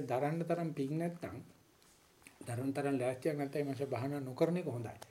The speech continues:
මොකද මේ පිස්සන් කොටුවල ඇඳවල් මදි. දැන් තියෙන ප්‍රමාණය කරන්න බෑ. දැන් ඉන්න පිස්සු ගන්න හොඳටම ඇති. ඒ නිසා අනික් කටිය කරන් තියෙන්නේ මොනවා හරි බීඩියක් බිල, සිගරට් එකක් බිල,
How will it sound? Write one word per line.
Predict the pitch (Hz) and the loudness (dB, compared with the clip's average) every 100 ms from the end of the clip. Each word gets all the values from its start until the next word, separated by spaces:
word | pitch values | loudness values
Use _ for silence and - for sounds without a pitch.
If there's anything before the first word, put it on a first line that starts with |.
| - - | -20 -6
මොකද | 143 160 | -2 0
මේ | 170 | 0
පිස්සන් | 143 139 165 | 2 0 -2
කොටුවල | 160 160 185 | -2 0 0
ඇඳවල් | 180 147 170 147 | 2 4 6 4
මදි. | 123 107 - - - - - - - - - - - - - - | 2 -4 -8 -14 -18 -20 -20 -20 -20 -20 -20 -20 -20 -20 -14 -6
දැන් | 123 131 | -2 2
තියෙන | 160 170 | 4 4
ප්‍රමාණය | 180 190 214 | 2 2 2
කරන්න | 202 151 139 | 4 4 4
බෑ. | 127 | 2
දැන් | 135 151 | 2 4
ඉන්න | 165 175 | 4 4
පිස්සු | 165 175 | 4 2
ගන්න | 160 180 | 2 2
හොඳටම | 165 165 165 190 | 2 2 2 2
ඇති. | 139 110 - | -2 -4 -10
ඒ | - - - | -14 -16 -6
නිසා | 165 165 | -2 2
අනික් | 170 185 | 2 2
කටිය | 247 254 | 2 6
කරන් | 190 185 151 | 6 4 4
තියෙන්නේ | 175 214 | 2 2
මොනවා | 185 180 180 | 0 2 4
හරි | 180 | 4
බීඩියක් | 165 160 156 | 2 2 2
බිල, | 156 165 | 2 0
සිගරට් | 165 160 147 | 2 0 -2
එකක් | 143 | -4
බිල, | 139 | -2